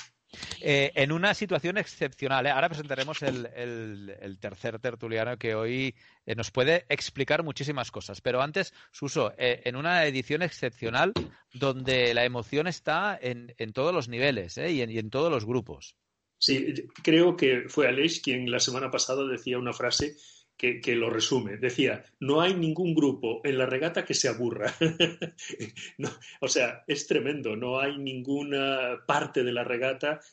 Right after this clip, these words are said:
Speaker 2: en la que te puedas dejar ir porque hay una motivación extra para mejorar tu posición, para hacer algo más. O sea, es que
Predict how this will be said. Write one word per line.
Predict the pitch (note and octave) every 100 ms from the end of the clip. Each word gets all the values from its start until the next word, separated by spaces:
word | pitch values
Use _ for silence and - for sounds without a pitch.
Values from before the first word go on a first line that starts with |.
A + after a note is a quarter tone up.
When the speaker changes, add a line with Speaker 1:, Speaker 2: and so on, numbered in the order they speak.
| _
Speaker 2:
en | C3 A#2+
la | A#2 A#2
que | B2 - - -
te | A#2
puedas | C3+ C#3+ C#3+ C3
dejar | B2+ - C#3+ C#3
ir | D3+ E3 - - -
porque | C3 B2 C3 C3 -
hay | A2+ A2+
una | C3
motivación | B2+ A2+ B2 B2 - B2+
extra | C#3 C#3 - G#3 A3 -
para | A2+ G#2+
mejorar | G#2 - G2 G#2+ A2
tu | A2
posición, | A2+ - C3+ D#3+ D#3 D#3 D#3
para | G#2+ -
hacer | - A2+
algo | A2+ A#2+ C#3+
más. | D3+ D3+ D#3 - -
O | -
sea, | A#2 G#2 F#2
es | -
que | -